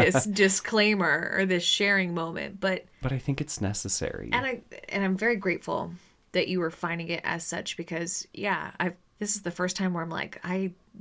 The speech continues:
Speaker 1: normally I can write down a few things and share them, but I really don't, uh,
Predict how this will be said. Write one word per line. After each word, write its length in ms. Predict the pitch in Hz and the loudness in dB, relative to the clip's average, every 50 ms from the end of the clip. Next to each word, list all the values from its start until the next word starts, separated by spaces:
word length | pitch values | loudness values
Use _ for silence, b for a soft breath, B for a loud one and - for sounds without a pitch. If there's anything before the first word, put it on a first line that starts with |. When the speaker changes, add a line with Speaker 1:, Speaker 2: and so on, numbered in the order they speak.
| 196 - b b b b b b | -18 -18 b b b b b b
Speaker 1:
normally 640 | - 190 214 240 247 247 240 202 185 175 170 170 - _ _ _ - - _ _ _ - | 0 2 2 2 4 4 2 2 2 2 0 -4 -8 _ _ _ -20 -20 _ _ _ -8
I 60 | - | -8
can 240 | 185 - - 175 170 | -6 -4 -4 -4 0
write 260 | 170 170 170 - 180 | 2 0 0 0 -2
down 420 | - 180 160 156 156 156 165 170 185 _ _ _ | 0 0 0 0 0 -2 -8 -12 -14 _ _ _
a 80 | - 185 | -6 -6
few 280 | 190 - 202 196 196 190 | -4 -2 0 0 0 0
things 480 | 190 - 175 165 165 170 165 - - - - - | 0 0 -2 -2 -2 -2 -2 -2 -2 -2 -2 -2
and 460 | 180 180 170 160 156 156 156 170 170 185 _ _ _ _ _ _ _ | -2 0 0 -2 -4 -6 -8 -12 -16 -18 _ _ _ _ _ _ _
share 460 | - - - - - 185 185 185 180 | 2 8 8 8 8 8 4 2 2
them, 420 | 170 156 - - - - - 170 - _ _ _ _ _ - | 0 -2 -2 -4 -4 -6 -10 -12 -14 _ _ _ _ _ -12
but 80 | - | -8
I 40 | 185 | -8
really 300 | 196 208 233 226 208 185 | -6 -6 -6 -4 -4 -2
don't, 300 | 170 180 175 165 170 196 - _ _ _ _ - - | -2 -2 -4 -6 -6 -10 -14 _ _ _ _ -12 -10
uh, 280 | 180 170 180 180 - | -10 -8 -8 -8 -10